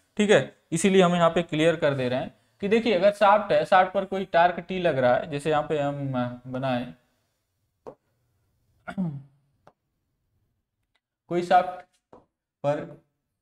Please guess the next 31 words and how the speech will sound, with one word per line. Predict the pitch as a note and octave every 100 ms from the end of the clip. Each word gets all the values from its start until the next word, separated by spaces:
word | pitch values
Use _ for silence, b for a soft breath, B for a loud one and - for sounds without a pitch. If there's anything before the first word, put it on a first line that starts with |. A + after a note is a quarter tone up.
| -
टी | F3
टार्क | E3+ D#3+ D#3+ D#3
लग | C#3
रहा | C3 A#2+
है | A#2
अगर, | B2 C#3 _ _ _ _ _ -
ठीक | E3+
है, | D#3+ B2 - _ _ -
यहाँ | B2+
पे | C3+ C#3+
फिक्स्ड | D#3 D3+ -
है, | D3 - _ _ _ _ -
ऐसे | C3 D#3
भी | D3+ D3
आप | C3+
बना | B2+ B2+
सकते | B2+ B2 -
हैं, | A#2+ - _
तो | - C#3+
टी | C#3 G#3
टार्क | G#3 F#3+ F#3+
लग | F#3 D#3+
रहा | D3+ C#3
है, | -
तो | G3
यहाँ | G3 F#3 F#3+
पे | G3
क्या | G3+ F3
होता | -
है, | C#3
एक | E3